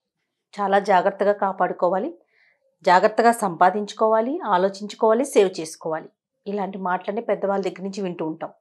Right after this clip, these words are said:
కానీ కొంతమంది ఎలా ఉంట-, ఉంటారంటే, ఇప్పుడు ఈ రోజే ఉంటాం, రేపు ఏం జరుగుతుందో మనకు తెలియదు, మరుక్షణం ఏంటనేది మనకు తెలియదు. ఓ దాచుకుని, దాచుకుని, దాచుకుని ఏ-, ఏం చేస్-, ఏం చేస్తాం? రేపటి రోజున మనం వెంట వస్తుందా? రాదు కదా,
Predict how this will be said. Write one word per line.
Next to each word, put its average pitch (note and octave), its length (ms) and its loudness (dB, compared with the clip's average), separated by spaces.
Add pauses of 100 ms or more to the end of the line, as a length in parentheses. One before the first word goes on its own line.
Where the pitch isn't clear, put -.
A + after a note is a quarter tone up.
(880)
కానీ C4 360 4
కొంతమంది C4+ 500 2
ఎలా A3 240 0
ఉంట-, G3+ 420 -4
ఉంటారంటే, F#3+ 540 -4 (220)
ఇప్పుడు A3 420 -8 (440)
ఈ B3 140 2
రోజే C4+ 260 10
ఉంటాం, A3+ 360 0 (300)
రేపు A3+ 280 4
ఏం A3 160 6
జరుగుతుందో A#3+ 420 0
మనకు G#3+ 240 -4
తెలియదు, F3+ 280 -8
మరుక్షణం B3+ 540 4
ఏంటనేది C#4+ 380 6
మనకు C4 240 4
తెలియదు. F#3+ 440 -4 (680)
ఓ D#4 240 2
దాచుకుని, C#4+ 680 2
దాచుకుని, A#3 520 4
దాచుకుని G3 540 -4 (680)
ఏ-, D4 320 4 (140)
ఏం D#4+ 160 4
చేస్-, D#4 280 -2
ఏం C4+ 240 4
చేస్తాం? C#4+ 240 0
రేపటి B3+ 240 4
రోజున B3 220 6
మనం G#3+ 200 2
వెంట G3+ 220 -2
వస్తుందా? A3+ 320 -2 (300)
రాదు G3 200 0
కదా, F3+ 240 -6